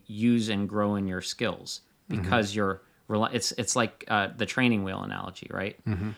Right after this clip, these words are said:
Speaker 1: When you start riding a bicycle, oftentimes, I mean, I don't think either of our kids use training wheels, right?
Speaker 2: Right.
Speaker 1: But typically people use training wheels on their bikes,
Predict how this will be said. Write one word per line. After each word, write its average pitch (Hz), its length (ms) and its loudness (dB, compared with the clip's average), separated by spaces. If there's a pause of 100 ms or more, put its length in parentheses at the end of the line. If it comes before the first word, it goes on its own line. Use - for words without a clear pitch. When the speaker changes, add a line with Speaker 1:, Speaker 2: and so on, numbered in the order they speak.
(140)
Speaker 1:
When 120 200 6
you 117 120 4
start 135 460 4
riding 123 340 4
a 104 40 0
bicycle, 107 640 -2 (520)
oftentimes, 135 420 2
I 135 60 6
mean, 117 260 6 (160)
I 127 80 8
don't 185 160 8
think 156 240 8
either 127 240 6
of 101 80 2
our 98 120 2
kids 92 320 -6
use 98 280 -2 (180)
training 107 360 2
wheels, - 400 -12
right? 98 260 -2 (120)
Speaker 2:
Right. 110 180 4
Speaker 1:
But 131 240 2
typically 196 420 4
people 117 380 -2
use 117 200 2
training 139 360 2
wheels 101 400 0 (540)
on 113 140 8
their 185 100 6
bikes, 127 380 4